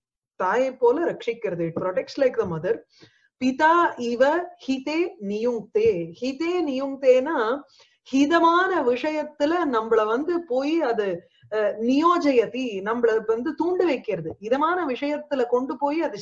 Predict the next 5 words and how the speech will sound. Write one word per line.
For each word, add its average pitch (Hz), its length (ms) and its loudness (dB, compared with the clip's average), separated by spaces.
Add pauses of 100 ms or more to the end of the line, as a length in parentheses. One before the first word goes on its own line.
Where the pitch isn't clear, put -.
சேர்க்கிறதுங்கிறது 269 920 0
literal 254 320 -2
meaning, 196 300 -6 (300)
அப்பா 180 320 0
மாதிரி. 202 440 -4